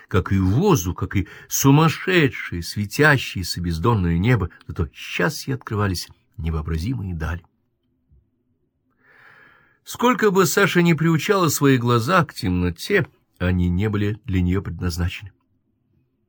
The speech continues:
В ночное время с обрыва у метра моста ей были видны только уродливые постройки, отстоявшие на несколько сотен метров от гермоворот.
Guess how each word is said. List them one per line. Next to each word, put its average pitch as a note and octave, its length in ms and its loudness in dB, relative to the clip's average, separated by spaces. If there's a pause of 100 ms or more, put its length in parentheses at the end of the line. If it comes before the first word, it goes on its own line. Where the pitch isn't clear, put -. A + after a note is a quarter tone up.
(300)
В E2+ 100 -6
ночное B2 580 6
время A#2 440 4 (360)
с - 140 -10
обрыва G2+ 380 2
у G2 80 4
метра G2 280 0
моста G2 440 0
ей F#2 120 4
были F2+ 180 2
видны F2+ 300 0
только - 220 -4
уродливые F2+ 500 2
постройки, - 680 -2 (200)
отстоявшие F#2 800 -2 (200)
на F#2+ 120 0
несколько G2 380 2
сотен F2+ 360 0
метров F#2 360 -2 (180)
от F2 180 -2
гермоворот. F2 720 -2